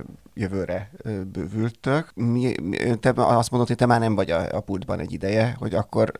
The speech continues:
de így, ennyire így is leköti, így is leköti teljesen eg-, egész napod alatt az, hogy az étteremmel kapcsolatos dolgokat kelljen intézni, még így is, hogy nem a,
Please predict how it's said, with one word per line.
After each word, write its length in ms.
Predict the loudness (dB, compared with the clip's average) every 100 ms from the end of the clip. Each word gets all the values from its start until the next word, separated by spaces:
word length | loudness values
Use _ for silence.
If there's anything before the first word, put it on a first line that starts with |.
| -10
de 200 | -2 -2
így, 260 | -2 -6 -4
ennyire 400 | -2 0 2 2 2
így 120 | -2
is 120 | 0
leköti, 380 | -2 -2 -4 -4
így 220 | -6 -4
is 120 | -6
leköti 340 | -4 -4 -4 -2
teljesen 420 | -2 -2 -2 -4
eg-, 200 | -4 -4
egész 200 | -4 -4
napod 280 | -4 -2 -2
alatt 240 | -2 -2
az, 220 | -2 -2
hogy 120 | -4 -4
az 140 | -4
étteremmel 440 | -6 -4 -2 -2 -2
kapcsolatos 400 | -4 -2 0 0
dolgokat 260 | 0 -2
kelljen 260 | -2 -4 -2
intézni, 420 | -6 -4 -4 -2
még 160 | -4 -4
így 160 | -6
is, 140 | -4 -4
hogy 120 | -6
nem 200 | -6 -4
a, 220 | -2 -4